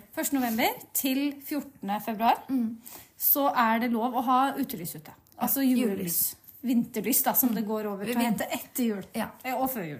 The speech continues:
Speaker 2: Og før jul.
Speaker 1: Så på onsdag, første november, da er
Speaker 2: Da
Speaker 1: det
Speaker 2: har
Speaker 1: bare
Speaker 2: vi
Speaker 1: å
Speaker 2: masse å gjøre.
Speaker 1: henge opp.
Speaker 2: Mm.
Speaker 1: Og husk å ta, vi minner dere på det da, fjortende november, nei, fjortende februar,
Speaker 2: Mm.
Speaker 1: så må det ned.
Speaker 2: Ja.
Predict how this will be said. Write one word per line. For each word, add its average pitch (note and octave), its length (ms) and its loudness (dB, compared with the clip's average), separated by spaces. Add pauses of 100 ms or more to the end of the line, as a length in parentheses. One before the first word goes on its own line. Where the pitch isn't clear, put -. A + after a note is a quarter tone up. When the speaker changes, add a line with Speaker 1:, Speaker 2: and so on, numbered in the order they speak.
(120)
Speaker 2:
Og A3 80 -2
før - 160 -4
jul. - 80 -16 (760)
Speaker 1:
Så D4 460 0
på D#4+ 160 -6
onsdag, B3 400 4 (220)
første - 260 -2
november, A#3+ 420 0 (160)
da C4 140 4
er B3+ 60 6
Speaker 2:
Da C4 60 4
Speaker 1:
det G#3 40 0
Speaker 2:
har B3 160 4
Speaker 1:
bare A#3+ 40 0
Speaker 2:
vi A#3 100 4
Speaker 1:
å A#3+ 60 6
Speaker 2:
masse A#3 220 2
å G#3+ 40 -4
gjøre. C4 180 0
Speaker 1:
henge G#3 200 0
opp. D4 300 -2
Speaker 2:
Mm. G3+ 300 2 (340)
Speaker 1:
Og B3 100 -6
husk - 520 0
å - 80 -8
ta, A#3 160 2
vi A#3 140 2
minner A#3+ 280 8
dere E3+ 180 -6
på F3 200 -6
det G#3+ 100 0
da, G3+ 100 0 (140)
fjortende A3 380 -4
november, F3+ 460 -4
nei, G3+ 240 -2
fjortende F3 520 -8
februar, G3+ 360 -8 (200)
Speaker 2:
Mm. A#3 200 -4
Speaker 1:
så A3+ 120 -6
må B3 180 -2
det A3+ 120 -8
ned. F#3 80 -10 (260)
Speaker 2:
Ja. D4+ 100 -12